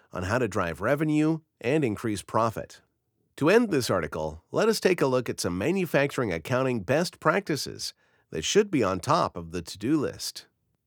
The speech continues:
Increase financial know-how. Whereas the financial heavy lifting should be left to professional accountants,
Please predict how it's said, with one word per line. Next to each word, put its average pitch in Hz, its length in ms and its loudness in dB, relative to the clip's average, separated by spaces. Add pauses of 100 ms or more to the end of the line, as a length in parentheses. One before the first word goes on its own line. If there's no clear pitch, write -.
(380)
Increase 190 480 2
financial 143 520 4
know-how. 92 600 0 (640)
Whereas 160 380 2
the 135 140 0
financial 151 500 2
heavy 123 240 2
lifting 95 480 0
should 185 240 -2
be 185 100 0
left 123 300 2
to - 80 -6
professional 117 580 -4
accountants, - 720 -6